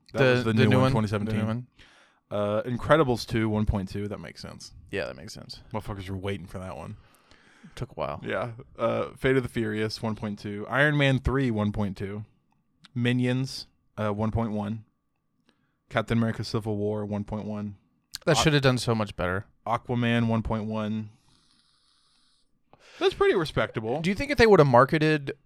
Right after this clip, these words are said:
Speaker 2: Civil War as an Avengers movie would have done better?
Speaker 1: Yeah, I think so.
Speaker 2: You think?
Speaker 1: Yeah.
Speaker 2: So you think it was just 'cause it was l-, marketed as Captain
Speaker 1: It's a
Speaker 2: America?
Speaker 1: Captain America movie.
Speaker 2: Yeah, but it's definitely an Avengers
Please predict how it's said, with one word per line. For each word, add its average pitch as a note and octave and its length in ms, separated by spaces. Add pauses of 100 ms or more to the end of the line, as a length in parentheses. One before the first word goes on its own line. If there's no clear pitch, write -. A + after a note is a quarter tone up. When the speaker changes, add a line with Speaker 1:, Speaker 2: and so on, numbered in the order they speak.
(260)
Speaker 2:
Civil C3+ 380
War A2+ 460
as G#2+ 340
an G#2 120
Avengers G#2+ 420
movie C3 280
would C3 120
have C#3 80
done C#3 140
better? D3 240
Speaker 1:
Yeah, B2+ 120
I A2 40
think G#2+ 160
so. G#2+ 180 (100)
Speaker 2:
You C3 100
think? D3+ 280
Speaker 1:
Yeah. A2 180
Speaker 2:
So - 140
you C#3 40
think C3+ 160
it C3 40
was A#2 80
just B2 180
'cause B2 160
it B2 40
was A#2 180
l-, A#2 160 (160)
marketed B2 560
as A2 100
Captain B2 300
Speaker 1:
It's A2+ 80
a - 20
Speaker 2:
America? A#2 180
Speaker 1:
Captain G#2+ 100
America G#2 220
movie. G#2+ 340
Speaker 2:
Yeah, F3+ 200
but E3+ 100
it's C3+ 100
definitely D3 560
an C3+ 60
Avengers A#2+ 600